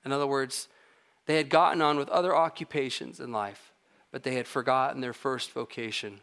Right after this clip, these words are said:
which was to be worshipers of the transcendent God. Haggai says it this way in chapter one, verse three.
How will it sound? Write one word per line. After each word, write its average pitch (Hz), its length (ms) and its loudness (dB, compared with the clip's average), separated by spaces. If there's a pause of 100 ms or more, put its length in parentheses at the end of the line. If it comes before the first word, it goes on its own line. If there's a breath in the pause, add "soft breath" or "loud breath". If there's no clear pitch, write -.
which 127 200 -10
was 117 200 -12 (100)
to - 80 -18
be 123 140 -8
worshipers 120 760 -4
of 113 80 -12
the 110 80 -10
transcendent 113 760 -10
God. 104 400 -6 (960 soft breath)
Haggai 147 340 4
says 123 240 -2
it 117 140 -8
this 127 200 0
way 117 300 0
in 117 120 -8
chapter 127 380 0
one, 120 320 -2
verse 117 300 -6
three. 120 440 -6